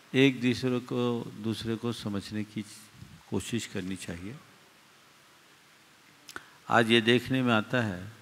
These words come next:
कि युवा बुजुर्गों की उपेक्षा करना चाहता है, हाँ, बुजुर्ग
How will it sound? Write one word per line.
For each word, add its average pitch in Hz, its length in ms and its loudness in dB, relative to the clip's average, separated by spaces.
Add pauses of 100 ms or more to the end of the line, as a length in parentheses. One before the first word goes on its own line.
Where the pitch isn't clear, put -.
(2500)
कि 104 260 4
युवा 127 320 8 (2000)
बुजुर्गों 107 460 2
की 127 120 0
उपेक्षा 110 440 0
करना 110 300 -4
चाहता 107 360 -6
है, 98 80 -8 (2250)
हाँ, 135 220 -2
बुजुर्ग 113 640 6